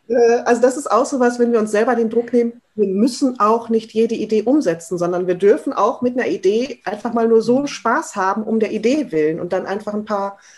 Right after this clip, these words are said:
Seiten im Projektbuch füllen, ein bisschen dran rumdenken, dran rumspielen und dann auch wieder gut sein lassen. Also nur weil uns eine Idee ins Hirn schießt,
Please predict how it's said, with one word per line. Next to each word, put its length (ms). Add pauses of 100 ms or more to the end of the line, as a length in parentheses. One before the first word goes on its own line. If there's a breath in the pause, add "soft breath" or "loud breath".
(260 loud breath)
Seiten 360
im 100
Projektbuch 520
füllen, 500
ein 60
bisschen 260
dran 200
rumdenken, 720
dran 200
rumspielen 680
und 140
dann 340
auch 140
wieder 180
gut 220
sein 300
lassen. 260
Also 220
nur 160
weil 100
uns 220
eine 80
Idee 320
ins 180
Hirn 220
schießt, 480